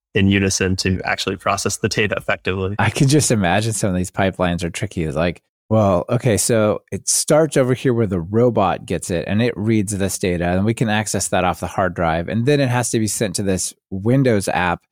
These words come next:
Speaker 2: that actually doesn't have an A P I. So we gotta somehow, like,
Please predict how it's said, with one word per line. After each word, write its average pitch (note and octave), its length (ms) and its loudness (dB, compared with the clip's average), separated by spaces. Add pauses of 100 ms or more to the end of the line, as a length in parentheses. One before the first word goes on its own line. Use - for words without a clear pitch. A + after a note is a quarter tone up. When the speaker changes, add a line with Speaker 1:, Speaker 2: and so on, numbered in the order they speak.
(200)
Speaker 2:
that A2 220 0
actually A2+ 300 0
doesn't A2+ 240 0
have A2+ 240 0
an G#2+ 80 0
A G2 100 2
P A#2+ 200 0
I. F#2+ 280 2
So G2+ 200 -2
we G2+ 100 0
gotta G2 200 2
somehow, G2+ 440 0
like, F2 240 -2